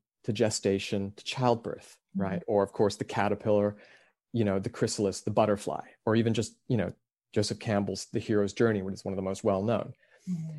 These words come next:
Speaker 1: And so there are variations on that. But if you start to really see that pattern, it can help someone who's going through chronic illness.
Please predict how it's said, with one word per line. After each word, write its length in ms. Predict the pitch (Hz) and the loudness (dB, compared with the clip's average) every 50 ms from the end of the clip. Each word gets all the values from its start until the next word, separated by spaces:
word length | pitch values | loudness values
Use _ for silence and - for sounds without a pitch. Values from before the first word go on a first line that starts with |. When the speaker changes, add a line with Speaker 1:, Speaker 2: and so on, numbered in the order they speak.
| 151 - - | -12 -8 -6
Speaker 1:
And 100 | 143 135 | -4 -2
so 80 | 180 170 | 0 0
there 120 | 175 165 | 0 2
are 140 | 160 208 233 | 2 2 0
variations 640 | 185 175 156 143 135 131 151 - - 139 117 - | 2 2 2 2 2 2 0 0 -2 -4 -6 -4
on 140 | 98 80 - | -4 -6 -4
that. 300 | - - - - - - _ _ _ _ _ _ _ | -6 -6 -8 -10 -14 -18 _ _ _ _ _ _ _
But 160 | - 131 123 - - | 2 2 2 2 -2
if 160 | 135 - - | -2 0 0
you 80 | 208 | -4
start 260 | 208 - - 226 226 226 | -2 -2 -2 -2 -2 -2
to 60 | - | 0
really 220 | 160 139 135 131 123 | 0 2 2 0 0
see 400 | - - - - - 143 135 135 | -2 -4 -6 -2 0 2 2 2
that 260 | 123 110 - - - | 2 0 -2 -2 -4
pattern, 380 | - - 101 107 104 92 - 127 - _ _ _ _ _ _ _ _ _ _ _ _ _ _ _ _ _ _ _ _ _ _ - | -2 0 0 0 0 0 -4 -6 -10 _ _ _ _ _ _ _ _ _ _ _ _ _ _ _ _ _ _ _ _ _ _ 0
it 140 | 135 135 - | 0 2 2
can 120 | - 165 | 2 2
help 280 | 135 - 160 156 147 - | 2 4 2 2 2 0
someone 260 | - 135 120 113 104 | -2 -2 0 0 0
who's 140 | 107 101 - | -2 -2 0
going 240 | - 101 92 98 | 0 0 0 0
through 180 | 98 - 92 92 | -2 0 0 -2
chronic 360 | - - - - - - - | -2 -2 -8 -8 -8 -8 -8
illness. 440 | - 50 - - - - - - - | -10 -10 -10 -10 -10 -10 -10 -10 -12